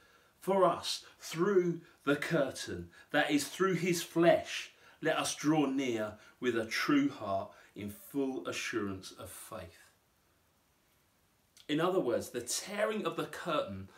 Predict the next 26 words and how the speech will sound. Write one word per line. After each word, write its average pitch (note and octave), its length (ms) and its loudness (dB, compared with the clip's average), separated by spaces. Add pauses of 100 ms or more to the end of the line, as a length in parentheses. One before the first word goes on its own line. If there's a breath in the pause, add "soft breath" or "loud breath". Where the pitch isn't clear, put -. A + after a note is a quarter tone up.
(140)
that - 140 -8
separated D#3 680 -2
the A#2 80 -2
sinful F3 720 0
people G2 600 -8 (160 loud breath)
from A#2 200 -8
the A2 100 -4
holy D#3 640 -8 (320 loud breath)
presence - 920 -10 (280 loud breath)
of - 240 -12
God A2+ 300 -2
signifies D3+ 640 0
what - 160 -8
happened A#2 480 -8 (160 loud breath)
when B2+ 140 0
the A#2+ 100 -2
flesh - 380 -2
of G2+ 100 -6
Jesus C#3 560 -4
was A#2 240 -4
torn. B2 380 -6 (180 loud breath)
The B2 80 -2
tearing F3+ 460 0
of C#3 100 -4
Jesus' C3+ 380 -2
flesh - 640 -4